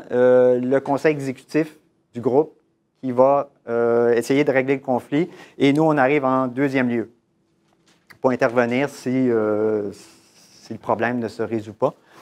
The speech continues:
Donc, on arrive en deuxième lieu, puis c'est arrivé, euh, c'est pas arrivé,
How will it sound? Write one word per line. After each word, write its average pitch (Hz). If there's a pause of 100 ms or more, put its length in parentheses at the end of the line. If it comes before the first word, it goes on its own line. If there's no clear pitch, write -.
Donc, 127
on 123
arrive 127
en 123
deuxième 147
lieu, 143 (520)
puis 117
c'est 110
arrivé, 113
euh, 98 (560)
c'est -
pas 151
arrivé, 117